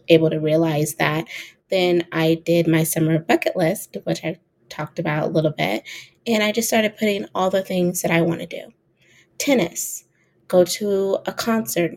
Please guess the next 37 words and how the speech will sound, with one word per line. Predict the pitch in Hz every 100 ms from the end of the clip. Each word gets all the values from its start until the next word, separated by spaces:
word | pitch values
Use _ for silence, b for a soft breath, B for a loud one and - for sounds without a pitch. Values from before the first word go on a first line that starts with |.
| -
mini | 208 247 254
golf, | - - - 220 - - B B B B
you | 190
know, | 180 165
go | 165 175
to | 170 208
a, | 196
a, | - 180 170 -
a | 190
winery, | 208 240 196 151 160
something | - - 233 - - - - - - B B B B B -
that | 170 165 175 170 165 160 - - _ _ _ _ _ _ -
brought | 190 180 -
me | 175 170
some | - 175
type | 170 160
of | 160
excitement. | 175 - - 190 170
But | 175
then | 214 233
you | 233
have | 220 202
to | -
really | 190 185 175
know | 175 175
yourself | 196 175 170 175 170 170
on, | 165 165
on, | 202 165 - _ -
on | 170
what | 170 170 -
you | 220
like, | 240 226
what | 180 -
your | 208
needs | 220 233 233 -
are, | 151 143 - B B B B - -
what, | 175 180